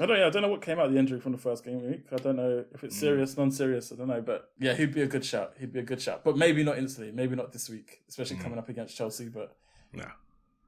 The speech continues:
Speaker 1: yeah,
Speaker 2: Nah,
Speaker 1: going forward,
Speaker 2: definitely
Speaker 1: he,
Speaker 2: not.
Speaker 1: he's a shout. He's definitely a shout.
Speaker 2: Uh,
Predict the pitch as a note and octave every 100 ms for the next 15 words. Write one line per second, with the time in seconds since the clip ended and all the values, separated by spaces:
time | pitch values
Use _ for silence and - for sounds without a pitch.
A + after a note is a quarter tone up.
0 | _ _ A2 G2+ - A2 G#2+ B2 A#2+ G#2+
1 | F#2 - A2 A2+ - G#2+ - B2 A#2 A2+
2 | A2+ G#2+ - G2+ - _ _ - _ _
3 | _ _ _ - - - B2